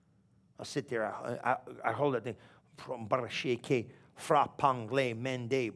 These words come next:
click, click, click, Kanzo, Fram, Bangangala, Mende, La Braca, La Masa, Kaloa. What is he doing? I'm praying in the Spirit. God bless them and prosper them and o-, watch over them and take, take care of the kids like Lindsay, I pray. And I pray for some of you guys. And what, what do you, how do you do that? 'Cause I know a little bit. I'm Bruce.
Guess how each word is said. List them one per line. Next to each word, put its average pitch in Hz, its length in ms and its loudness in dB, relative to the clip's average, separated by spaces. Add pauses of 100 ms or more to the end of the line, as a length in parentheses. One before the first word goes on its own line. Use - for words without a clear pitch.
click, - 400 -4
click, 131 300 0
click, 127 280 0
Kanzo, 120 580 -2
Fram, 131 360 0
Bangangala, 107 600 -2
Mende, 113 360 -6
La 95 60 -10
Braca, 113 360 -6
La 101 60 -12
Masa, 113 340 -8
Kaloa. 127 280 -6 (260)
What 220 100 -4
is 226 60 0
he 226 60 2
doing? 214 180 0
I'm 113 80 -4
praying 175 180 -2
in 151 60 0
the 135 40 -2
Spirit. 127 360 -2 (440)
God 117 180 -4
bless 139 300 4
them 95 180 -12
and 92 160 -14
prosper 139 360 0
them 104 200 -16
and 101 100 -20 (200)
o-, 147 120 -6
watch 131 300 -4
over 120 260 -2
them 101 200 -14
and 98 100 -14
take, 143 280 -4 (200)
take 139 120 0
care 127 40 -2
of 113 100 -4
the - 60 -12
kids 127 180 2
like 92 240 -14
Lindsay, 120 380 -2
I - 20 -8
pray. 110 260 0 (260)
And 110 80 -8
I - 20 -6
pray 143 240 0
for - 140 -8
some 113 180 -10
of 113 60 -8
you 113 80 -8
guys. 104 180 -6
And 110 140 -8
what, 160 140 2
what 185 60 0
do 196 60 -2
you, 165 60 0
how 190 100 4
do 233 60 4
you 226 80 -2
do 254 140 0
that? 135 200 6
'Cause 123 120 -6
I 127 60 2
know 170 240 4
a - 20 4
little 117 220 -2
bit. 104 180 -12
I'm 101 100 -14
Bruce. 123 220 -2